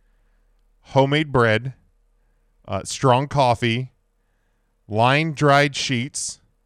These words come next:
dark chocolate, garden dirt,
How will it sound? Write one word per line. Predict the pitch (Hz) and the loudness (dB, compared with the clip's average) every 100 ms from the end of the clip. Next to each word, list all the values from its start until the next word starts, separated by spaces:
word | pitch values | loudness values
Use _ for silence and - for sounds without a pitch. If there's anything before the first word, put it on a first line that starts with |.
| _ _ _ _ 101 | _ _ _ _ -6
dark | 95 131 147 | 4 4 4
chocolate, | - 151 123 - 120 - - _ _ _ _ _ _ _ _ - 98 | -2 0 0 0 -2 -2 -12 _ _ _ _ _ _ _ _ -12 2
garden | 131 160 151 120 101 | 6 6 4 -2 -4
dirt, | 90 92 104 - | 0 0 -2 -8